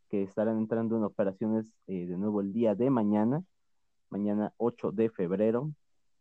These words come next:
Ay, sí es febrero, sí, sí, de febrero. Y, eh, pues ya se la saben, Plaza Guadalupe, eh, Apizaco, Tlaxcala, en la segunda planta, ahí los encuentran. También ya, eh, reiniciando las entregas de Carlota Clothes que se llevan a cabo en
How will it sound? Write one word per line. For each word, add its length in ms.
Ay, 180
sí 100
es 80
febrero, 220
sí, 160
sí, 140
de 140
febrero. 400
Y, 720
eh, 340
pues 120
ya 100
se 100
la 100
saben, 380
Plaza 380
Guadalupe, 680
eh, 200
Apizaco, 480
Tlaxcala, 680
en 320
la 240
segunda 500
planta, 580
ahí 440
los 400
encuentran. 760
También 380
ya, 340
eh, 260
reiniciando 640
las 200
entregas 380
de 120
Carlota 420
Clothes 340
que 80
se 100
llevan 260
a 60
cabo 320
en 260